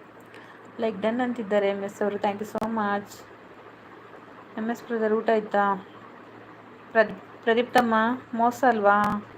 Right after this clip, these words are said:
ನಾನು ಇಲ್ದಾಗ ಲೈವ್ ಮಾಡಿದ್ದು, ಅವತ್ತು ಕೂಡ ಹೇಳದೆ ಮಾಡಿದ್ರಿ, ಇವತ್ತು ನಾನು ಇಲ್ದಾಗ ಮಾಡಿದ್ದೀರಾ. ಓಕೆ, ಓಕೆ. ಊಟ ಆಯ್ತಾ ಮೇಡಮ್ ಅಂತಿದ್ದಾರೆ. ಹೌದು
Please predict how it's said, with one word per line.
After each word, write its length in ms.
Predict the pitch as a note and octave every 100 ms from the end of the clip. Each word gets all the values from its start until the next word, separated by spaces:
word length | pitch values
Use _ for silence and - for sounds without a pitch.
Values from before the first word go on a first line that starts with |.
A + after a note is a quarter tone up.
| - - - - - - - - - - A3+
ನಾನು 200 | G#3+ A3
ಇಲ್ದಾಗ 320 | A3+ A#3 A3+
ಲೈವ್ 220 | A3+ G#3 G#3+
ಮಾಡಿದ್ದು, 360 | G#3 G3 G3
ಅವತ್ತು 300 | G3+ G#3 G#3 A#3
ಕೂಡ 160 | A#3+ A#3+
ಹೇಳದೆ 380 | A#3 A3 A#3+ B3
ಮಾಡಿದ್ರಿ, 400 | A3 G3 G3 B3
ಇವತ್ತು 240 | A3+ G#3+
ನಾನು 160 | G#3+ G3+
ಇಲ್ದಾಗ 280 | G3+ G#3+ A#3+
ಮಾಡಿದ್ದೀರಾ. 440 | G#3+ G3 F#3 F#3 G3 -
ಓಕೆ, 240 | G3 F#3+ G#3 F#3+
ಓಕೆ. 280 | F#3+ - G3+ - - - - - - - - - -
ಊಟ 140 | A#3 -
ಆಯ್ತಾ 240 | A3+ A3
ಮೇಡಮ್ 300 | G#3+ G#3 G#3 G#3+
ಅಂತಿದ್ದಾರೆ. 580 | G#3 G#3 G#3 G3+ G#3 G3+ G3+ G3+ G#3 G#3 G#3
ಹೌದು 300 | G#3 A#3